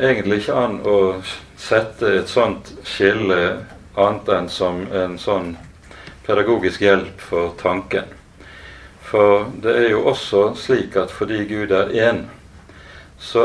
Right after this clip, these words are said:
er hans hellighet åpenbart like meget i evangeliet, og hans kjærlighet like meget åpenbart i loven. Men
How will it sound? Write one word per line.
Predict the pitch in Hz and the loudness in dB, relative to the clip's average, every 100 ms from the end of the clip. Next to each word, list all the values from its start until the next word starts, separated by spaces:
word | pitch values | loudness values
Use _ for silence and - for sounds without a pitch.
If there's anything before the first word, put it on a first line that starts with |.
| - | 4
er | 101 95 95 101 | 4 4 2 0
hans | 95 95 - | -2 -2 0
hellighet | 98 110 107 85 104 - - | 2 2 0 0 0 -2 -10
åpenbart | - 101 98 101 90 85 85 | -4 -2 -2 -2 0 0 0
like | 98 104 104 | -2 -2 -4
meget | 95 92 98 95 | -2 0 0 -4
i | 92 92 92 | -6 -6 -4
evangeliet, | 87 85 85 104 95 80 92 139 - - - - - - | -2 -4 -2 2 2 2 -2 -6 -12 -20 -20 -20 -20 -12
og | 104 95 | -6 -4
hans | 92 | -2
kjærlighet | 98 95 107 95 85 80 | 2 4 4 2 0 -2
like | 90 98 92 | -2 -4 -4
meget | 90 90 98 | -4 -4 -4
åpenbart | 95 90 - 98 87 82 80 - | -2 -2 -4 -2 0 0 -4 -6
i | 95 | -4
loven. | 101 110 90 80 - - - - - - - - - | 0 2 0 -2 -14 -20 -20 -20 -20 -20 -20 -20 -6
Men | 104 104 101 | 0 2 0